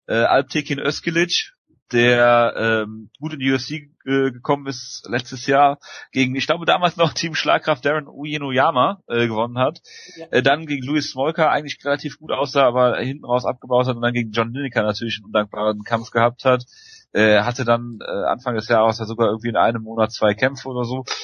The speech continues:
Speaker 1: Er ist dann ein bisschen ruhiger geworden. Äh, Alptekin Özkilic wäre jemand, den ich da in Team Schlagkraft, äh, sehen wollen würde. Und
Speaker 2: Mhm.
Speaker 1: jemand, den Jonas mit Sicherheit auch gut findet,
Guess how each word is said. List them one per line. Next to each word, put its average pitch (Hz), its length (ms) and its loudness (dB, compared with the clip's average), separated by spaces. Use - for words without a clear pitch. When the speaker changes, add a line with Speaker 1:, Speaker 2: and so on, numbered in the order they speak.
Speaker 1:
Er - 100 6
ist 180 140 2
dann 175 80 2
ein - 20 -2
bisschen 175 240 -4
ruhiger 180 240 2
geworden. 151 460 2
Äh, - 20 -6
Alptekin 123 720 -2
Özkilic 131 520 -6
wäre 127 160 0
jemand, 127 280 2
den 117 80 -4
ich 135 100 -6
da 135 160 2
in 127 80 -4
Team 131 160 -10
Schlagkraft, 123 680 -4
äh, 117 160 4
sehen 120 420 -2
wollen 120 300 0
würde. 131 260 4
Und 127 120 2
Speaker 2:
Mhm. 127 60 0
Speaker 1:
jemand, 131 280 4
den 117 140 -2
Jonas 127 440 0
mit 120 140 -12
Sicherheit 123 360 2
auch 120 200 0
gut 131 160 -16
findet, 123 400 -4